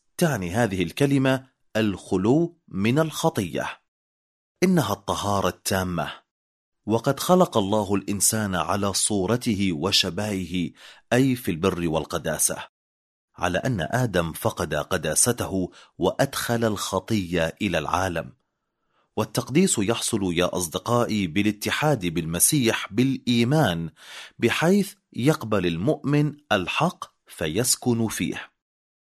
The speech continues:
فمن خلال الإيمان وطاعة كلمة الله يتطهر الإنسان ويتقدس. فتقديس الشيء أو الشخص يعني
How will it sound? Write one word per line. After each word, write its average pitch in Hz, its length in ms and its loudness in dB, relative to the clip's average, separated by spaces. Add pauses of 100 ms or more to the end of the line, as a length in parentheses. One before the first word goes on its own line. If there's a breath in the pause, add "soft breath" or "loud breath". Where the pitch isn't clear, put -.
(420)
فمن 117 340 0
خلال 165 380 0
الإيمان 98 680 0
وطاعة 82 680 0
كلمة 90 420 -2 (100)
الله 82 440 -2 (380)
يتطهر 117 760 0
الإنسان 98 680 0
ويتقدس. 78 1080 -2 (760)
فتقديس 117 680 -2
الشيء 135 580 2
أو 85 180 0
الشخص - 640 0
يعني 123 540 2